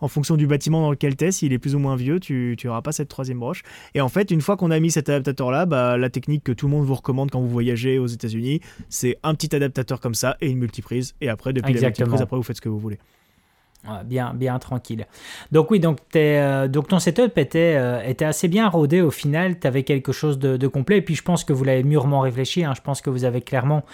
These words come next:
Speaker 2: passé du temps, en tout cas, à établir ce setup. Euh,
Speaker 1: Ah, j'ai,
Speaker 2: et
Speaker 1: j'ai été insupportable
Speaker 2: t'es
Speaker 1: pendant des semaines avant le départ. J'arrêtais pas de poser des questions à Thomas tout le temps. Et en fait,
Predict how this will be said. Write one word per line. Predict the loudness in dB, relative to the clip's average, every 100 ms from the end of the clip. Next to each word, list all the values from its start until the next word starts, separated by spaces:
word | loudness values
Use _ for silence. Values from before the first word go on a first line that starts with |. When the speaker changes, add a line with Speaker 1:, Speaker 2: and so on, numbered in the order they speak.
| -20 -12 -2
Speaker 2:
passé | 0 2
du | 2 2
temps, | 2
en | 0
tout | 0
cas, | 0 0
à |
établir | 2 0 0 -2
ce | -2
setup. | -2 0 4 2 2
Euh, | -2 -2
Speaker 1:
Ah, | -6 -4 -2 0
j'ai, | 0 0
Speaker 2:
et | 0
Speaker 1:
j'ai | 0 2 0
été | 0 -2 -2 -2 -4
insupportable | -4 -2 -4 -6 -2 -2 -2 -2 0 0
Speaker 2:
t'es | -2
Speaker 1:
pendant | -2 -2 -2
des | -2 0 0
semaines | 0 -2 -2 0 2 4 2 0
avant | -2 0
le | 0
départ. | -2 0 0
J'arrêtais | 0 -2 -2
pas | -4 -2 -2
de |
poser | -2 -2
des | -2
questions | -4 -4 -4
à | -4
Thomas | -2 -4
tout | -4
le | -6
temps. | -4
Et |
en | -2
fait, | -2